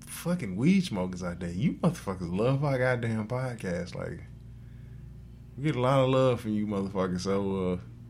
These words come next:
send a lot of love back to y'all. And, uh, who else? Oh, yeah.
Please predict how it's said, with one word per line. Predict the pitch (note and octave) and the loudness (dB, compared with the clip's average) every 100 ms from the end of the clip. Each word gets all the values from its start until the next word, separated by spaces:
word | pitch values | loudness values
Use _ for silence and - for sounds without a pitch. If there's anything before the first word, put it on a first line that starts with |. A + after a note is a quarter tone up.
| - - - - | -16 -16 -16 -8
send | B2+ A2+ | -4 0
a | |
lot | A2 G#2+ | 4 4
of | G#2+ | 4
love | A2 G#2+ G2+ | 4 2 4
back | A2+ A2 F2+ | 4 4 2
to | |
y'all. | G#2+ A2 G#2+ G#2+ - - - - - - - - - - - - - - - - - - - - - - | 2 4 4 2 -4 -12 -12 -12 -12 -12 -12 -12 -12 -14 -14 -14 -14 -14 -14 -14 -14 -16 -14 -14 -10 0
And, | E3+ F3+ F3+ | 6 8 8
uh, | F3+ F#3+ F#3 E3+ D#3 - - - - - - - - - - - - - - - - - - - - - | 8 8 10 8 6 -4 -8 -10 -12 -12 -14 -14 -14 -14 -14 -12 -12 -12 -14 -14 -14 -14 -14 -14 -14 -6
who | F3+ A#2 | -2 -2
else? | F2 - - - - - - - - - - | -2 -6 -10 -12 -12 -14 -14 -14 -14 -10 2
Oh, | D#3 | 6
yeah. | C3+ A2+ | 6 4